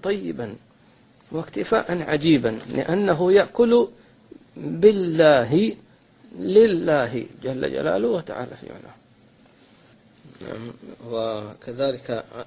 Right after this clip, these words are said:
أدب آخر أن تأكل مما يليك، ومما يلي ال-، ال-، الماء التي أمامك، فلا تمدن،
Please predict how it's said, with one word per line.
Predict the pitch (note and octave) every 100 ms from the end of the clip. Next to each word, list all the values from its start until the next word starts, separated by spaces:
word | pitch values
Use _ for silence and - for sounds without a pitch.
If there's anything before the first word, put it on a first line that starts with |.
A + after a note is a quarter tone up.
| -
أدب | D#3 C3+ B2
آخر | C#3+ C#3 C#3 C3+ - _ _ _ -
أن | A#2+ C3
تأكل | D3 - D#3+ C#3+
مما | C#3 C3 C3 B2+
يليك، | B2 C3+ C3+ B2 - - _ _ _ _ _ _ _ _ -
ومما | A2 G#2+ F#2+ F#2+ E2+ - - C3+ C3+ C3+ C3
يلي | B2 B2+ A2 -
ال-، | A#2+ A#2 A2+ -
ال-، | A#2+ A#2+ -
الماء | C3+ B2+ C#3 C3+
التي | B2 C3 A#2+ A#2+
أمامك، | C#3 C3+ B2+ B2+ - _ _ _ _ _ -
فلا | - C#3
تمدن، | D3+ D#3 D#3 D3 D3+ D3+ C3